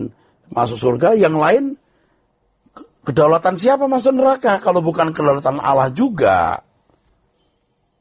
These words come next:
Jadi kalau ada sekelompok orang oleh kedaulatan Allah bisa masuk surga, yang masuk neraka oleh kedaulatan siapa kalau bukan kedaulatan Allah juga, saudaraku?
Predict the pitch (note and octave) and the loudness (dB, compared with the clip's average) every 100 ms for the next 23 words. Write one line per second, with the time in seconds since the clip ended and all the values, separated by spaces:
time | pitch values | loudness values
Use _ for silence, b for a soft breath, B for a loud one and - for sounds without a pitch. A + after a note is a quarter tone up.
0 | _ - G3+ B3+ B3+ G#3 F#3+ - - F3 | _ -2 -2 0 2 2 2 -2 -2 -2
1 | E3+ F3 F3 E3+ D#3+ D#3+ C#3 C#3 C#3 C#3+ | 2 2 2 0 -2 -2 0 2 2 0
2 | D3+ C#3 C3+ A2 C3 - D3 C3 B2 D3 | -2 0 -2 -4 -6 0 0 0 -6 -6
3 | B2 B2+ G2+ F2+ F2+ - b b b b | -4 -4 -4 -6 -8 -14 b b b b
4 | F#3+ G3 G3+ A3+ G3+ G3 - C4 B3+ G#3 | -2 0 0 0 0 0 0 0 0 0
5 | F#3 F3 F3+ F3+ B3 C4 - G3 E3 D#3+ | 2 2 0 -6 -4 -6 -4 -4 -2 -2
6 | D3 B2 - B2 A#2+ A2+ A#2 B2+ B2 A#2+ | -2 -4 -6 -6 -2 -4 -2 -4 -2 -2
7 | A#2+ A#2+ G#3+ G3+ B2 A#2+ G2+ F#2+ E2 - | -2 -4 -6 -6 -2 2 2 2 -2 -8
8 | - F#2+ E2 E2 - A#2+ | -10 -6 -4 -6 -12 -20